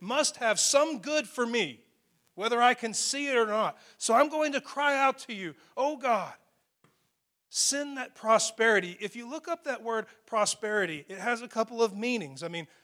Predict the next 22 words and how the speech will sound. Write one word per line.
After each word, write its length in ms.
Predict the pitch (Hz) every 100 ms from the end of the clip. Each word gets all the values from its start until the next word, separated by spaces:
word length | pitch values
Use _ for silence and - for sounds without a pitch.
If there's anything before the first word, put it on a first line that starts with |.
| _ _ 196 _
prosperity 800 | 220 220 220 233 262 247 220 202 - _
is 220 | 202 180
something 380 | 247 240 240 214
that 120 | 190
we 200 | 196 208
talk 340 | 175 233 226 233
about 300 | 208 202 -
today, 460 | 180 196 254 151
so 340 | 131 190 160 - _ _
it 140 | 190 185
has 240 | 196 185
a 40 |
meaning 380 | 180 202 226 214
to 220 | - 208
us 140 | 190 -
in 160 | 220
and 100 | 214
of 160 | 208 180
itself. 640 | 160 - 262 254 160 - _ _ _ _ _
But 120 | 208
it 100 | 226
really 320 | 240 285 294